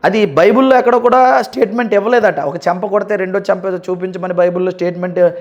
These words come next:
ఇవ్వలేదట. అది గాంధీ స్టేట్మెంట్ అంటే దాన్ని బుద్ధి లేకుండా ఏదో, ఆ, రాహుల్ గాంధీ గారు చెప్పేసినట్టుగా వీడేదో దాన్ని కనిపెట్టేసినట్టుగా ఈ కాలోజీ ఛానల్లో వీడు మరలా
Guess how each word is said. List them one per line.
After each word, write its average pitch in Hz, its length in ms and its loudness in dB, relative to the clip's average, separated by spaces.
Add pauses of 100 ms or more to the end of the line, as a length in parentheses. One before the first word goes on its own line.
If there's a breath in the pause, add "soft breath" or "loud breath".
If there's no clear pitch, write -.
(140 loud breath)
ఇవ్వలేదట. 180 480 0
అది 196 180 0
గాంధీ 180 400 0
స్టేట్మెంట్ 175 500 -10
అంటే 170 200 -6
దాన్ని 180 320 -2
బుద్ధి 170 280 -8
లేకుండా 175 540 -2 (220)
ఏదో, 175 400 2 (300 loud breath)
ఆ, 147 180 0
రాహుల్ 196 360 0
గాంధీ 196 320 -4
గారు 190 160 -4
చెప్పేసినట్టుగా 175 1000 -4
వీడేదో 196 380 0
దాన్ని 165 220 -4
కనిపెట్టేసినట్టుగా 180 800 -6
ఈ 196 140 -6
కాలోజీ 190 500 -2
ఛానల్లో 175 520 -2
వీడు 170 240 0
మరలా 165 440 2